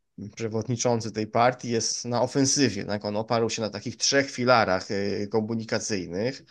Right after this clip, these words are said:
Jeden to jest grzanie starego tematu, już trochę przybrzmiałego, czyli pandemii. On domaga się rozliczenia,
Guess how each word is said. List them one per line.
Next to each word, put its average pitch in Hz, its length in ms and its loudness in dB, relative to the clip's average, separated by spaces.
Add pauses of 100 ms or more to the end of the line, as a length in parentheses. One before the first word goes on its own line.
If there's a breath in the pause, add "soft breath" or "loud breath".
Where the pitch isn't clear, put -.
(760 soft breath)
Jeden 170 140 -4
to 151 100 0
jest 120 220 4
grzanie 147 360 4
starego 139 400 2
tematu, 131 380 4
już 107 220 -4
trochę 110 240 -2
przybrzmiałego, 113 600 2
czyli 113 220 -2
pandemii. 117 500 4
On 95 120 -4
domaga 113 360 2
się 120 140 -2
rozliczenia, 113 720 2